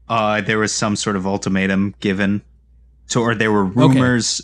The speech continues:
Speaker 1: spread by
Speaker 2: Now I
Speaker 1: Gambo
Speaker 2: remember.
Speaker 1: and company
Speaker 2: Right.
Speaker 1: that,
Speaker 2: Right.
Speaker 1: yeah,
Speaker 2: I
Speaker 1: Igor
Speaker 2: remember
Speaker 1: was
Speaker 2: that.
Speaker 1: in serious danger. Uh, to what extent that was true, I don't know.
Speaker 2: I think that would have been pretty bad. <laughs> Had that
Speaker 1: Yeah, that
Speaker 2: happened,
Speaker 1: would have been, it
Speaker 2: it
Speaker 1: would
Speaker 2: would
Speaker 1: have
Speaker 2: have made
Speaker 1: been
Speaker 2: the
Speaker 1: really
Speaker 2: Suns look
Speaker 1: bad.
Speaker 2: pretty incompetent.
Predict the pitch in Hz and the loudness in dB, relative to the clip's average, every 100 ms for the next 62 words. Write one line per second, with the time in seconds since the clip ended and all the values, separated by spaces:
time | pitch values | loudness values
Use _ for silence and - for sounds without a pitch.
0 | - - - 110 107 104 101 98 95 92 | -8 -8 -4 -2 0 -2 -2 -2 0 0
1 | 92 95 131 135 123 123 92 92 - 90 | 0 0 2 4 4 4 2 0 -4 -6
2 | 85 82 78 127 107 - - _ - _ | -4 -6 -6 -8 -12 -14 -20 _ -20 _
3 | - 92 85 82 - - 107 95 82 117 | -6 -4 -4 -6 -10 -6 -4 -2 -4 -2
4 | 113 107 98 98 98 101 92 - 98 92 | 0 2 2 2 0 0 -2 -2 -2 -2
5 | 87 - - 85 82 85 85 _ _ - | -2 -4 -4 -4 -6 -8 -14 _ _ -20
6 | _ _ _ - 90 82 85 85 90 - | _ _ _ -10 -8 -6 -6 -6 -10 -10
7 | - 110 95 98 101 110 - - 98 98 | -2 0 2 2 0 -2 -2 -2 -2 0
8 | 92 92 - 135 120 107 90 85 - _ | 0 -2 0 0 2 0 0 -2 -10 _
9 | _ _ - - 175 269 208 202 190 190 | _ _ -10 0 0 2 2 2 4 2
10 | 180 175 160 175 151 156 135 113 - - | 4 0 0 0 0 0 -2 -4 -10 -6
11 | - - - - 190 175 180 165 170 208 | -4 -2 -2 0 2 2 0 2 4 4
12 | - 165 170 170 151 - 131 175 180 185 | 4 2 2 4 2 2 4 6 6 6
13 | - 160 170 175 - 180 175 190 185 143 | 6 6 4 4 4 4 4 2 0 -2
14 | 131 | -6